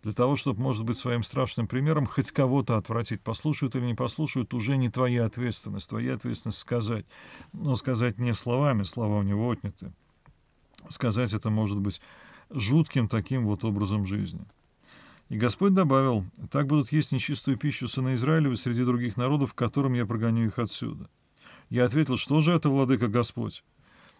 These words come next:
И тут мне хочется добавить: "Ну, сколько ж можно надо мной издеваться? Хватит уже. Я ж тоже человек". А он отвечает:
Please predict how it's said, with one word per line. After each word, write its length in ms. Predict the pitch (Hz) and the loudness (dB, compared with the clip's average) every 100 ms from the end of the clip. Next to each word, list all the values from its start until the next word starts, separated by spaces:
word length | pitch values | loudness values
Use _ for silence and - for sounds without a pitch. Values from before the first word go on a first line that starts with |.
| - | -20
И 120 | - 110 | -10 -4
тут 160 | 127 | -2
мне 120 | 113 | 0
хочется 320 | 104 120 - 120 | 0 0 0 0
добавить: 360 | 127 113 104 | 2 2 0
"Ну, 380 | 104 127 117 113 | 0 0 -2 -4
сколько 280 | - 147 - | -2 -2 -2
ж 60 | |
можно 300 | 135 123 110 | -2 0 0
надо 100 | 107 | 0
мной 140 | 107 107 | 2 0
издеваться? 440 | 92 110 104 - | 0 -2 -2 -4
Хватит 320 | - 120 - 117 | -4 -4 -4 -8
уже. 240 | 92 92 _ _ _ _ _ _ - | -8 -10 _ _ _ _ _ _ -10
Я 140 | 107 | -8
ж 80 | 107 | -6
тоже 220 | 127 113 | -4 -6
человек". 440 | 107 104 101 92 80 _ _ - - - | -6 -4 -2 -4 -6 _ _ -20 -20 -8
А 140 | 110 | -2
он 140 | 123 | 0
отвечает: 520 | 131 156 151 127 107 | 0 0 -2 -2 -4